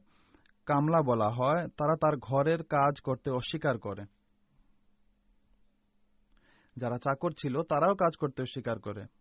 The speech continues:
এর কারণ ছিল সত্যিকার অর্থে আমাদের আত্মীয়-স্বজন। এক কথায়, আপন পর সকলে সম্মিলিতভাবে তাকে নিশ্চিহ্ন ধ্বংস করতে চেয়েছে। কিন্তু কি হয়েছে?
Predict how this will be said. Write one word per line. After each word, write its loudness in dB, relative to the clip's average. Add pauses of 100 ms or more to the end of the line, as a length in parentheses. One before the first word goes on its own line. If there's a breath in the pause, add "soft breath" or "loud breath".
এর -4
কারণ 4
ছিল -2
সত্যিকার -2
অর্থে -2
আমাদের 2
আত্মীয়-স্বজন। -4 (1600 loud breath)
এক 0
কথায়, 4
আপন 2
পর 0
সকলে -2
সম্মিলিতভাবে -2
তাকে -8
নিশ্চিহ্ন -4
ধ্বংস -6
করতে -6
চেয়েছে। -10
কিন্তু -8
কি -10
হয়েছে? -6